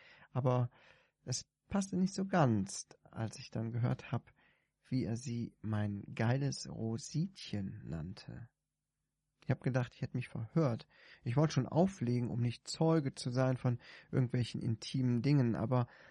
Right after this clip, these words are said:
ich hab dann den Lautsprecher angemacht, um es noch besser verstehen zu können. Und plötzlich hörte ich so ein Huch und dann etwas, das klang wie der Federkern einer Matratze und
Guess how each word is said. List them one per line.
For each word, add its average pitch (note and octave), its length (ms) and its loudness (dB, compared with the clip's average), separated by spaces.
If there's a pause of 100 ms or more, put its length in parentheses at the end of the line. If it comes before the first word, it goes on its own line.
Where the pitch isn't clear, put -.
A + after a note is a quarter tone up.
(220)
ich G3 260 2
hab A3+ 120 0
dann E3+ 120 8
den C#3 140 8
Lautsprecher C#3+ 560 6
angemacht, A#2 500 4
um A2+ 120 0
es - 120 -2
noch G2+ 120 0
besser - 300 -4
verstehen - 480 -8
zu - 140 -12
können. - 400 -8 (920)
Und A2+ 120 -4
plötzlich - 480 2
hörte D3+ 200 2
ich B2+ 60 -6
so B2 80 -2
ein A#2+ 120 4 (420)
Huch E4+ 460 12 (500)
und C#3 140 6
dann D3+ 100 12
etwas, D#3 320 4
das - 200 -2
klang D3+ 300 6
wie C3+ 60 -2
der C3 120 4
Federkern D3 880 0
einer A#2 220 2
Matratze A#2+ 680 -2
und A2 240 -2